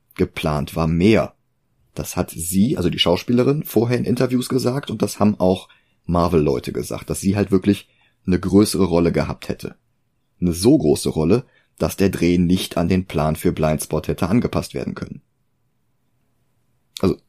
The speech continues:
sie hatte wirklich von einer sehr zentralen Rolle im Film gesprochen. Und darum gehe ich davon aus, dass sie eigentlich an Thors Seite auf Sakaar hätte stehen sollen,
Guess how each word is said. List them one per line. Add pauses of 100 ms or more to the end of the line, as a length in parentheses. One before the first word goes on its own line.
(220)
sie
hatte
wirklich
von
einer
sehr
zentralen
Rolle
im
Film
gesprochen. (2250)
Und
darum
gehe
ich
davon
aus,
dass
sie
eigentlich
an
Thors
Seite
auf
Sakaar
hätte
stehen
sollen,